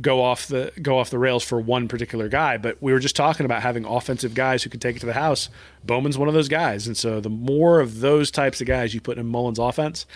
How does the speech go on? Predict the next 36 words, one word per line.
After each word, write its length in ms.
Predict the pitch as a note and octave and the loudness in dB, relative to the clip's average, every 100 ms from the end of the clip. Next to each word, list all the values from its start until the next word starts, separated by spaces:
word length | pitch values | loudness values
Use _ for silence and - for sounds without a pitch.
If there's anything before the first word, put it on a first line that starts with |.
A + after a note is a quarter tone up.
| - - - | -16 -10 -2
I 80 | |
think 140 | C#3+ D#3+ | 0 2
we've 140 | E3 | 2
seen 260 | - E3+ F#3+ | 4 4 4
what 120 | E3+ | 4
he 60 | E3 | 4
can 140 | D#3+ | 2
do 200 | C#3+ D#3+ | 2 4
with 160 | D3 - | 4 2
talent 460 | C#3 C3 C3 B2+ B2 | 0 0 0 -2 -4
that 180 | A#2 | -2
is 540 | A#2 A2+ A2 G#2+ G#2 - - - - _ | 0 -2 -2 -4 -6 -8 -14 -20 -20 _
top 300 | - C3 - | -4 -4 -6
ten 320 | - C3 D3+ | -2 0 0
but 160 | C#3 A#2 | 0 0
not 200 | B2 B2+ | -2 -2
top 240 | - B2 | -2 -4
five. 460 | - B2+ E3 F#3 - _ - - - _ | -2 0 0 -2 -6 _ -20 -20 -20 _
Now 200 | G#2+ B2+ | -2 0
he's 120 | B2+ | 0
got 200 | C#3 C3 | 0 0
a 100 | B2 | 0
toy 440 | A#2 D3 D#3+ C#3+ C3 | 0 2 4 4 4
who's 280 | B2 A#2 | 2 0
gonna 220 | - C3 A#2+ | 0 0 0
be 180 | B2 | 2
able 260 | B2 B2 A#2+ | 2 2 0
to 440 | A#2 A2+ A2 A2 A2 | 0 0 -2 -4 -8
really 500 | B2 A#2+ C#3+ C#3 C3+ | -8 0 4 4 4
stretch 380 | B2 C3+ C3 - | 2 0 0 0
defenses 560 | C3 B2+ C3 C3+ C3 A2+ | -4 -2 -4 -2 -4 -4
and 100 | A2+ | -4
really 200 | A#2+ A#2 | -2 -2
cause 360 | A#2+ A#2 G#2 - | 0 0 -2 -8
some 180 | - A#2+ | -8 -6
havoc. 360 | A#2 C#3 A#2 | -4 -2 -2